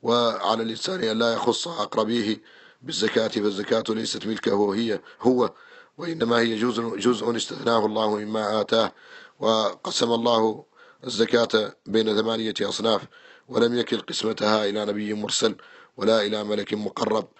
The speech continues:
فعلى الإنسان أن يعدل في قسمتها بين الأصناف الثمانية إن كانت موجودة أو بين الموجود منها، ويكون عدلا بذلك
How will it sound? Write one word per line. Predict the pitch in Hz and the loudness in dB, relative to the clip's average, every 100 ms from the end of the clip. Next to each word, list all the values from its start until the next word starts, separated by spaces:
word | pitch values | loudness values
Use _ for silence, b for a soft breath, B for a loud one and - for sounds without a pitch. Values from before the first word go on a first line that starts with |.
| B B B | B B B
فعلى | - 98 110 | -2 2 2
الإنسان | 110 104 - 107 | 0 -4 -4 -2
أن | 104 104 | -2 -2
يعدل | 101 104 104 95 | -2 -2 -2 -2
في | |
قسمتها | 95 - 98 101 101 101 | -4 -4 -4 0 2 2
بين | 101 98 | 0 -4
الأصناف | 98 98 101 101 | -4 -4 -2 -2
الثمانية | 87 - 107 107 104 95 B B B B - | -4 -4 -2 0 0 -2 B B B B -20
إن | - | -6
كانت | - 110 104 | -2 0 0
موجودة | 104 98 107 101 101 95 B B B B - | -2 -2 0 0 -2 -6 B B B B -4
أو | 113 | -2
بين | 110 113 | 0 0
الموجود | 107 104 101 110 101 | -2 -4 0 0 0
منها، | 101 101 101 101 - b b b b b | -2 0 0 -2 -8 b b b b b
ويكون | - 110 107 92 92 - - - 123 120 113 | -2 0 0 -4 -8 -8 -8 -8 -4 -2 0
عدلا | 101 104 107 | 0 -2 -4
بذلك | 101 101 104 95 98 - | -4 -4 -4 -2 -2 -4